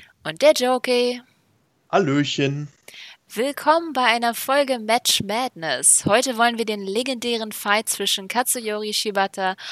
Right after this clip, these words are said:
Speaker 1: und Tomohiro Ishii vom G one Climax dreiundzwanzig in zweitausenddreizehn besprechen. Das Match, äh, findet ihr am vierten Tag des G one. Du hattest irgendwie Probleme, es zu finden, Thorsten? Hast du einen Tipp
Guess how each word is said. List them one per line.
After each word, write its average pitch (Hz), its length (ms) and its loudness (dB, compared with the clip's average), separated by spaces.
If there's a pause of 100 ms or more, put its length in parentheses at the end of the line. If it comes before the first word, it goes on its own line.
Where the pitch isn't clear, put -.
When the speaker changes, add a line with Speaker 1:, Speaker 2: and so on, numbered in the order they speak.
(180)
Speaker 1:
und 180 220 -8
Tomohiro 226 520 -2
Ishii 214 380 -4
vom 165 440 -4
G 202 220 -2
one 208 200 -4
Climax 175 540 -2
dreiundzwanzig 190 960 -4
in 185 240 -10
zweitausenddreizehn 175 800 0
besprechen. 254 540 -8 (720)
Das 208 360 4
Match, 220 440 2
äh, 214 240 4
findet 240 500 -6
ihr 233 220 -2
am 202 160 -4
vierten 247 560 -4
Tag 196 460 -4
des 170 260 -2
G 175 240 -6
one. 160 360 -6
Du 226 120 -6
hattest 302 260 2
irgendwie 262 220 -6
Probleme, 233 480 -4
es - 160 -4
zu 208 100 -6
finden, 285 460 -8
Thorsten? 294 500 0
Hast 247 180 -2
du 220 40 -10
einen 208 60 -14
Tipp - 180 -6